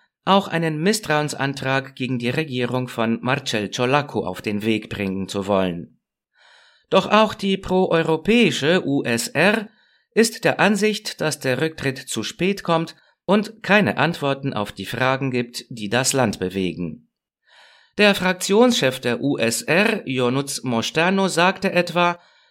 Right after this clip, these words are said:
dass durch den Rücktritt ein Vorteil für die proeuropäischen Präsidentschaftskandidaten entstünde.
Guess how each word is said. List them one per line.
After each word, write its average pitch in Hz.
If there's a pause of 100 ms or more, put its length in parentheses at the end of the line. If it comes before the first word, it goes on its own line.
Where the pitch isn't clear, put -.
(160)
dass 214
durch 190
den 139
Rücktritt 175
ein 147
Vorteil 143
für 120
die 107
proeuropäischen 120
Präsidentschaftskandidaten 104
entstünde. 90